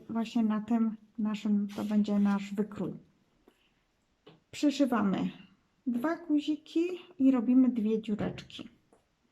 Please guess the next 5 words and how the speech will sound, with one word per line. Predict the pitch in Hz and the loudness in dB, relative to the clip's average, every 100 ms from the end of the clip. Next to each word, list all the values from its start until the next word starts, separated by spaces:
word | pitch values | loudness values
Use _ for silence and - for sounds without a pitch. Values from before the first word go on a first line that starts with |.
| _ - - - - _ | _ -16 -16 -18 -20 _
Czyli | - 254 220 | -2 0 0
tak. | - - - - - _ _ _ _ _ _ _ _ _ _ _ _ _ _ _ _ _ _ _ _ _ _ _ _ _ _ _ _ - _ _ _ _ _ _ _ - | -4 -8 -14 -16 -20 _ _ _ _ _ _ _ _ _ _ _ _ _ _ _ _ _ _ _ _ _ _ _ _ _ _ _ _ -20 _ _ _ _ _ _ _ -10
Z | 233 | 0
jednej | 277 277 247 220 | 2 4 4 2
strony | - - - 247 226 202 | -4 -12 -2 0 2 2